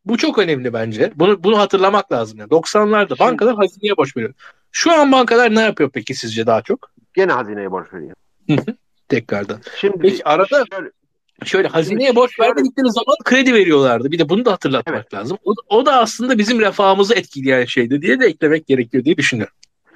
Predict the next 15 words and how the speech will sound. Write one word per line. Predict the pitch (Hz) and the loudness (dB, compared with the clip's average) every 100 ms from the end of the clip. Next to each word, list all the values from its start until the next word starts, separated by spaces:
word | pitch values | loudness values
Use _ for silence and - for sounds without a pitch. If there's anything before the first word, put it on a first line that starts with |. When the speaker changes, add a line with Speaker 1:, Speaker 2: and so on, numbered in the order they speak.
| - _ | -20 _
Speaker 2:
Şimdi | - 254 | -2 0
şöyledir. | - - - 240 190 117 107 | 0 -2 -2 -2 -2 -6 -4
Banka | 175 185 185 160 - | -4 -2 -4 -4 -4
aslında | 147 - 185 | -6 -4 -2
bir | 139 | 0
aracı | 131 131 | -2 -4
kurumdur. | - 92 76 - | -8 -12 -12 -4
Aracı | 143 131 90 | 0 0 -2
kurumunun | 85 95 123 | -8 -4 -2
en | 160 120 | -2 -2
büyüklerinden, | 107 92 92 85 90 | -6 -8 -8 -6 -4
en | 92 101 101 - 58 | -2 -4 -6 -8 -12
şeylerinden. | 76 120 95 82 76 73 294 - _ _ _ | -4 0 0 0 -4 -4 -6 -10 _ _ _
Banka | 180 185 185 170 147 - | -4 -2 -4 -6 -6 -10
tasarruf | - 143 156 160 185 | -12 -6 -4 -2 -4